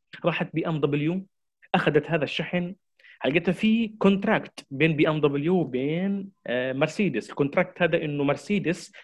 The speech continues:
بتنقل سيارات بي إم دبليو من خلال الشحن هذا. لقيت راحت م-، راحت بي إم دبليو، أخذت ه-، منافسة، عادي جدًا، هذا سوق. شوف كيف الكوبي رايتر فكر. لما حد خلص حدد هاي المنافسة، هذا بيتكلم على الثقة، طب إحنا أكثر ثقة منهم.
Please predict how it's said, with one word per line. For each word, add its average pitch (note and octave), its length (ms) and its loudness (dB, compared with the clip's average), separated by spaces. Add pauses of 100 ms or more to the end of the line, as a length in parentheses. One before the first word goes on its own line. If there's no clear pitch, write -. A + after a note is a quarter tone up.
بتنقل G#3+ 760 4 (460)
سيارات D#3 580 0
بي D#3 180 0
إم D#3 140 2
دبليو C#3 360 2
من C#3+ 160 0
خلال D3 200 2
الشحن F3 360 2
هذا. C#3 320 2 (1900)
لقيت F3+ 400 2
راحت F#3+ 400 2
م-، D3+ 80 0
راحت E3 600 0
بي D3 200 -2
إم D3 140 0
دبليو، C3+ 520 -2
أخذت D3 360 -6
ه-، A#2+ 180 -2
منافسة، E3+ 800 2
عادي E3 200 0
جدًا، C#3+ 280 0
هذا B2+ 80 -2
سوق. B2+ 300 -6 (360)
شوف E3 160 2
كيف F3+ 160 0
الكوبي E3 240 4
رايتر F3+ 200 6
فكر. - 380 -6 (840)
لما B2+ 180 2
حد F3 280 2
خلص F#3 300 4
حدد C3+ 440 2
هاي D3+ 200 6
المنافسة، D#3 420 2
هذا D#3 100 2
بيتكلم C#3+ 580 0
على B2+ 140 0
الثقة، B2+ 360 -4
طب B2+ 200 -4
إحنا C#3+ 240 -4
أكثر D3 240 -6
ثقة - 240 -2
منهم. G#2 400 -2